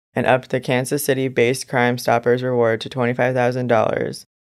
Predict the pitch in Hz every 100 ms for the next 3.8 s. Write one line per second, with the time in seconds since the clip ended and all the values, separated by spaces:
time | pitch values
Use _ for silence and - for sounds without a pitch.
0 | _ _ - 135 135 127 127 131 131 120
1 | 113 - - 120 - 123 131 123 123 127
2 | 120 120 123 117 117 120 127 120 113 120
3 | 110 110 113 110 117 107 - -